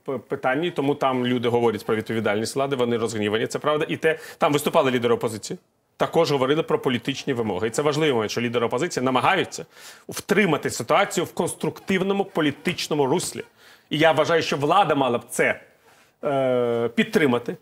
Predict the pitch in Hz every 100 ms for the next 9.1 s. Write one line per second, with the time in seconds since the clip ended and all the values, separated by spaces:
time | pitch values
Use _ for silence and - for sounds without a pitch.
0 | _ - 175 170 165 139 147 151 151 -
1 | 170 135 - 202 139 170 - - 160 165
2 | - _ _ _ _ _ _ _ _ _
3 | 147 175 160 147 160 180 165 233 226 208
4 | - 170 170 170 233 240 165 165 170 180
5 | 208 - 156 156 190 - 247 214 175 190
6 | 202 170 175 165 175 185 180 170 151 151
7 | 127 170 139 120 107 - - _ 147 180
8 | 143 139 151 139 - 156 160 165 175 -